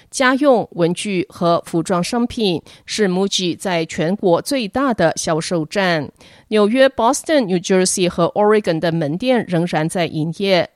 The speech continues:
美国的顾客可以继续在网站上订购。在七月中旬申请第十一张破产之后，MUJI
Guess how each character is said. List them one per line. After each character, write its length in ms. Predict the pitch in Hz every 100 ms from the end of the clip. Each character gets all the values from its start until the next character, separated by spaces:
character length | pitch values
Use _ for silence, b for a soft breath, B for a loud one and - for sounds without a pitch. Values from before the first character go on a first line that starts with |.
| -
美 180 | 208 175
国 160 | 190
的 80 | 240
顾 180 | 294 262
客 320 | - 277 240
可 220 | - 170
以 180 | 190 165
继 320 | - - 269
续 380 | 220 - 269 240
在 280 | - 185 160 185
网 220 | 156 117
站 240 | - 175 147
上 240 | 202 160
订 240 | 220 165
购。 440 | - 214 180 143 - _ _ _
在 180 | - 233
七 220 | 202 240
月 220 | 226 220 196
中 240 | 240 254
旬 340 | - 196 185 -
申 260 | - 226 214
请 220 | - 165
第 160 | 233 208
十 240 | - 180
一 180 | 185 214
张 240 | 220 226
破 220 | - 277
产 240 | 240 - 156
之 180 | - 196
后， 380 | - 226 185 -
MUJI 540 | 180 185 - 175 -